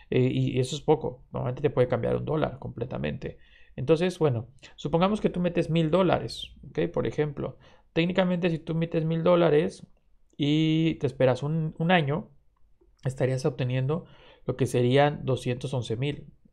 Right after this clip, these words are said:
se supone, ¿vale? Sacando la cuenta que está al veintisiete mil por ciento, creo yo, ¿no? Que estaba. No está mal, pero, mm, les digo,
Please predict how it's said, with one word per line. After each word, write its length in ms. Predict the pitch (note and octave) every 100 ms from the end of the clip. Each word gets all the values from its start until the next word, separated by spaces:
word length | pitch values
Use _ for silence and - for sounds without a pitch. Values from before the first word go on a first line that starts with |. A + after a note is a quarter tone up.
| - _ _ _ - _ _
se 100 | A#2
supone, 460 | A#2 - A#2 -
¿vale? 320 | - B2 D#3 - - -
Sacando 320 | - B2+ C3+
la 140 | B2+ B2
cuenta 320 | C#3+ D3 D#3+
que 80 | C#3+
está 220 | - C3+
al 80 | C3
veintisiete 500 | C3 C3 A2+ A2+ A#2+
mil 160 | B2
por 180 | B2+ A2
ciento, 320 | C#3+ C#3+ A#2
creo 160 | A2+ A#2+
yo, 220 | G#2 -
¿no? 200 | B2 C3
Que 80 | B2
estaba. 440 | - - E2+ D#2+ - - - _
No 160 | A#3 E4
está 240 | - G#3+
mal, 320 | D#3 D#3 G#3+ - _
pero, 640 | - A#2+ A2 A2 A#2 A#2 B2 _ _ _ -
mm, 480 | E3+ G3+ G3 G3+ F3+
les 140 | B2+
digo, 220 | B2+ B2